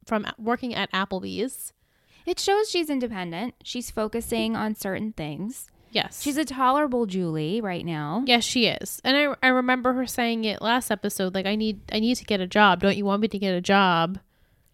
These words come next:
Speaker 2: Yeah.
Speaker 1: So here she does. She got her job at Applebee's, and she's saving for the car so that she can really become her,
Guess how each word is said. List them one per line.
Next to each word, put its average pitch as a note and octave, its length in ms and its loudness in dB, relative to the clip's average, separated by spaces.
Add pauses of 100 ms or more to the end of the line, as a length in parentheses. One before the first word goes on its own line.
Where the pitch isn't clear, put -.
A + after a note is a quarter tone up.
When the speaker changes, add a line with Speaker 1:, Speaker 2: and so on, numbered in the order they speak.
(300)
Speaker 2:
Yeah. - 100 -8
Speaker 1:
So - 140 -8
here F#3 180 -6
she - 180 -6
does. G#3+ 220 0
She - 100 -10
got G3+ 200 2
her F#3+ 120 -2
job A#3 340 4
at A3 60 0
Applebee's, F#3+ 680 0
and G3 140 -6
she's - 200 -6
saving G3 320 -4
for - 160 -6
the F#3 100 -2
car A3+ 360 2
so G#3 120 -10
that F3 160 -4
she - 140 -8
can G#3 160 -12
really G#3 240 0
become G3+ 680 -4
her, F#3 420 -2